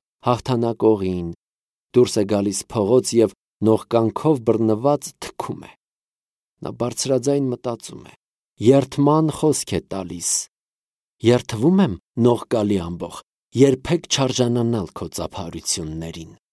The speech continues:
Այդ պահին Բրիսոն, որը բարձր-բարձր քրքջում է դահլիճում և շաղակրատում իր երկրպագուների հետ, ճանկում է վերջապես իր հիշողությունների շղթայի միջից այն օղակը,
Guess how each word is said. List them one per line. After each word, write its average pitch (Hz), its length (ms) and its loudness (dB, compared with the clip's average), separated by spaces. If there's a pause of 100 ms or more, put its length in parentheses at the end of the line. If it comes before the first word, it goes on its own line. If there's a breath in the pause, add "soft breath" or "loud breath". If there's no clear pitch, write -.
(1300)
Այդ 101 200 2
պահին 117 460 2
Բրիսոն, 113 680 2 (220)
որը 117 240 6
բարձր-բարձր 127 1000 2
քրքջում 127 540 2
է 98 60 2
դահլիճում 110 640 2
և 104 160 2
շաղակրատում 101 720 0
իր 98 140 -2
երկրպագուների 104 920 0
հետ, 165 240 0 (520)
ճանկում 160 600 4
է 151 120 4 (100)
վերջապես 127 680 2
իր 120 160 2
հիշողությունների 120 840 2
շղթայի 120 440 0
միջից 113 360 -2
այն 110 240 0
օղակը, 131 480 4